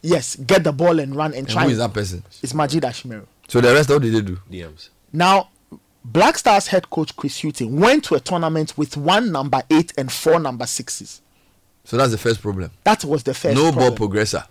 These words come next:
Speaker 1: We didn't have any ball progressor apart from Majid Ashimeru.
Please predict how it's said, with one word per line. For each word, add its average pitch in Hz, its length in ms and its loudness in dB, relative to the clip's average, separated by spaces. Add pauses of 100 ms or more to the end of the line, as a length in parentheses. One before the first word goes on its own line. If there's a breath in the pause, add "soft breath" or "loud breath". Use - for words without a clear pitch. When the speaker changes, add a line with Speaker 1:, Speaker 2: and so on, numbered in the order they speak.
Speaker 1:
We 160 120 0
didn't 233 220 4
have 190 240 0 (100)
any 214 220 4
ball 165 240 2
progressor 135 520 -4
apart - 560 0 (500)
from 135 520 -2 (680)
Majid 135 340 -2
Ashimeru. 120 500 -6